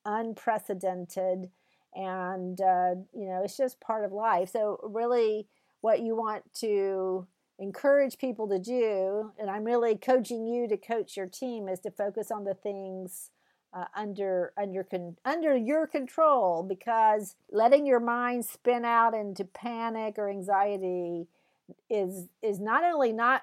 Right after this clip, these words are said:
helping it, it is actually making it worse. And,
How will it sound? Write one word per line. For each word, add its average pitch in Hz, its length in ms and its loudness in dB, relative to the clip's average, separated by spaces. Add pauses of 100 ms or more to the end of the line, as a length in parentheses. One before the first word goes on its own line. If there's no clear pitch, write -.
helping 233 540 4
it, 190 180 4
it 202 140 0
is 208 260 0
actually 220 560 0
making 220 540 -6
it 202 220 2
worse. 190 680 2
And, 202 340 -6